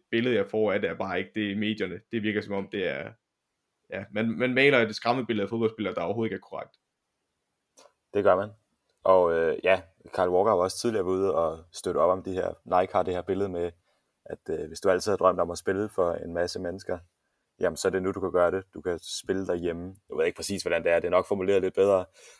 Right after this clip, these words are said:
Speaker 2: Men som han havde delt, umiddelbart inden han deler en video, hvor han så siger, at, øh, han undskylder for sin opførsel. Det er lidt sjovt, at de har det her, at de skal være et godt forbillede udadtil, og så kommer de til at jokke lidt i spinaten.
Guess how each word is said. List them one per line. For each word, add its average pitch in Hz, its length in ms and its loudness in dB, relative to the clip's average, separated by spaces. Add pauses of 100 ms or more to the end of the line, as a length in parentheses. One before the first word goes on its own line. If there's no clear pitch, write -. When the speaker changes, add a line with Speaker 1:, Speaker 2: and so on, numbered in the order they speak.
(120)
Speaker 2:
Men 92 160 -4
som 95 140 0
han 95 100 0
havde 92 200 2
delt, 110 340 0 (160)
umiddelbart 107 360 6
inden 95 160 0
han 92 160 -4
deler 95 220 2
en 87 100 -4
video, 92 260 -6
hvor 85 160 -2
han 82 140 -6
så 87 240 -2
siger, 85 340 -4
at, 80 160 -6 (100)
øh, 82 60 -10 (300)
han 90 100 -2
undskylder 95 520 -2
for 90 80 -2
sin 87 160 -4
opførsel. 87 480 0 (920)
Det 104 80 10
er 101 60 10
lidt 110 140 6
sjovt, 101 240 8
at 95 80 0
de 95 60 0
har 90 140 6
det 87 100 0
her, 85 260 2 (600)
at 80 200 -4
de 85 60 -10
skal - 140 -8
være 82 80 2
et - 60 -4
godt 98 160 4
forbillede 95 340 2
udadtil, 95 380 0
og 78 80 -14
så - 100 -10
kommer 87 200 -2
de 85 60 -6
til - 140 -4
at 87 100 -2 (140)
jokke 90 320 0
lidt 92 120 -2
i 90 40 -10
spinaten. 90 460 -4